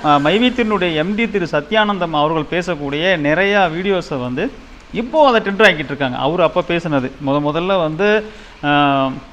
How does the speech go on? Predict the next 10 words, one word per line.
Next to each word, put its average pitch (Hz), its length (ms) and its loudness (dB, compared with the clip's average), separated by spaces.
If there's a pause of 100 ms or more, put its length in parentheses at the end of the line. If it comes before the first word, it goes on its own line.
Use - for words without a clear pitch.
(300)
யூடியூபர்ஸ் 180 540 -2
வந்து 156 460 -2
மைவித்திரி 160 400 -4
பத்தி 151 200 -4
பேச 156 340 -2
ஆரம்பிச்ச 139 400 0
அந்த 165 440 -2
காலகட்டத்துல 156 680 0 (380)
பேசின 175 360 2
வீடியோவை 160 480 0